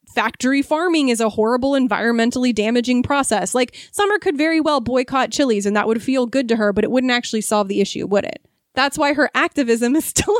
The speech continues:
important. It's just like, I, y-,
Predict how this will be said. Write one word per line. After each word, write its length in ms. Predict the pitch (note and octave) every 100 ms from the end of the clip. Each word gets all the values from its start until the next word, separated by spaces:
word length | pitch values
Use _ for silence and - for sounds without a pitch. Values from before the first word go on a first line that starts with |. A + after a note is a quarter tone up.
| G4+
important. 1000 | A4+ - G4+ G#4+ - B3 - B3 _ - _ _ - - - - -
It's 280 | G#4 -
just 220 | A#4 A#4 B4 A#4
like, 200 | G#4+ - _ _ _ _ _ _ _ - -
I, 160 | E4+
y-, 120 | D4+